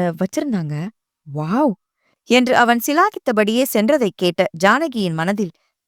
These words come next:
தீ எரியத் தொடங்கிவிட்டது. அத்தோடு விட்டிருந்தால் அந்த தீ அணைந்திருக்கும்.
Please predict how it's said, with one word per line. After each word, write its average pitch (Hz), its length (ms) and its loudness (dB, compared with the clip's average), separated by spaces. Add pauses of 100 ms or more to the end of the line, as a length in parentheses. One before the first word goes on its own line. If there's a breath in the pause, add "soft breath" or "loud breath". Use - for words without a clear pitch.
தீ 330 240 4
எரியத் 247 320 2
தொடங்கிவிட்டது. 160 600 -6 (920)
அத்தோடு 339 480 2
விட்டிருந்தால் 180 600 -2 (300)
அந்த 214 260 4
தீ 254 220 -4 (120)
அணைந்திருக்கும். 196 560 -2